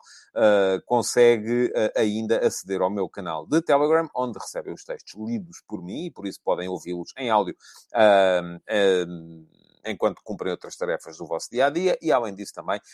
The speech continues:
podem aceder ao meu servidor, eh, de, eh, Discord, onde há várias chatrooms, eh, nas quais eu também participo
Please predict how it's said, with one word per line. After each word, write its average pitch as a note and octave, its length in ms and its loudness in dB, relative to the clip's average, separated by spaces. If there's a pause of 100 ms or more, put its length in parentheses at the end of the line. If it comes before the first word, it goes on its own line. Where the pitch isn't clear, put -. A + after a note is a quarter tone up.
(140)
podem G#2+ 300 2
aceder G2 300 -2
ao F#2 60 2
meu F#2+ 140 -4
servidor, G2+ 600 -2 (320)
eh, G#2 260 2
de, C3+ 580 4
eh, G2 640 2
Discord, A2+ 680 2
onde B2+ 240 -2
há G2 120 4
várias E2 420 -4
chatrooms, F2 760 -10
eh, E2 720 -6
nas F#2+ 160 -10
quais D2+ 220 -6
eu F#2+ 80 -10
também D2+ 240 -16
participo G2+ 440 -10